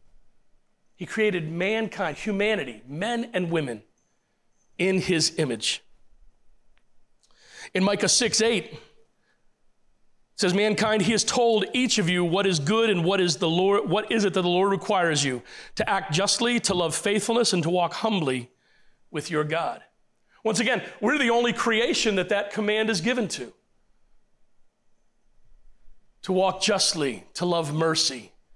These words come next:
and to walk humbly before our God. Your life matters to God. In fact, that's my next point.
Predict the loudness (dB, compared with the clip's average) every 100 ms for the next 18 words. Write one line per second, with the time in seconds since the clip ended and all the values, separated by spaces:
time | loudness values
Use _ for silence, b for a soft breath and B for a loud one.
0 | -20 _ -8 -4 -2 -4 -4 -6 -4 -4
1 | -8 -10 -10 -4 -4 -4 -4 -6 -8 -16
2 | -20 -20 -20 -20 -18 -18 -18 _ _ -20
3 | -20 -20 B 0 4 4 2 2 0 -2
4 | -6 -12 -16 -6 -2 0 0 0 0 -2
5 | 0 0 0 -2 -8 -20 -8 -2 -2 -2
6 | -10 B B 0 2 0 0 -2 2 2
7 | 0 0 2 0